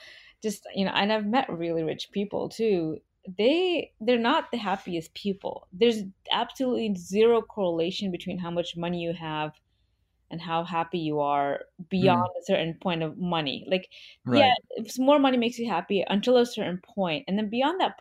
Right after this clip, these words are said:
Speaker 1: point, there's actually, like, no correlation. And there's even charts and data to show, show this. And it makes sense because, um,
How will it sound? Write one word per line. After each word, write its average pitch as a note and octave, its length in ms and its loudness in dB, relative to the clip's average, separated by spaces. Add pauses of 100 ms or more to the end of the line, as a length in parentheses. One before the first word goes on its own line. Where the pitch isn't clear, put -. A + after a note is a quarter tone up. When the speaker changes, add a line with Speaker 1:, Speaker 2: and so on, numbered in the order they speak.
Speaker 1:
point, G3+ 560 -4 (800)
there's G3+ 260 0 (100)
actually, A3 360 0
like, F3 200 0
no F3 200 0
correlation. D#3 760 -2
And D3 180 -6
there's F3 200 -2
even G#3 240 0
charts E3 400 -6
and E3+ 120 -8
data D#3 380 0
to D#3+ 100 -20
show, D#3+ 460 -6
show F#3+ 280 0
this. D#3 380 -2 (800)
And A3+ 100 0
it G3 60 0
makes D4 300 2
sense D4+ 320 -2
because, G#3 420 -2 (1000)
um, F#3+ 540 0